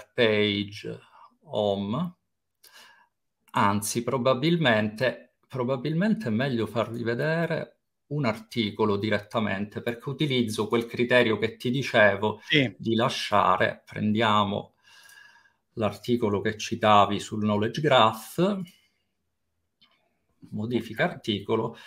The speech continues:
Speaker 1: e vediamo tutte le... come avviene l'iniezione dell'entità. Intanto vado su Snip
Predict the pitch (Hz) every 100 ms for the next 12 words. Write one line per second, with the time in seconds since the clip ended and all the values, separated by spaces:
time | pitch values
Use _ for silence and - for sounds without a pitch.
0 | - - - 101 101 104 98 98 98 104
1 | - - 101 101 107 107 - _ _ _
2 | _ _ _ - 110 104 104 107 107 104
3 | 101 98 - 107 101 98 95 95 - -
4 | - - - - - 139 131 170 254 240
5 | 185 117 113 113 117 170 139 117 - 240
6 | -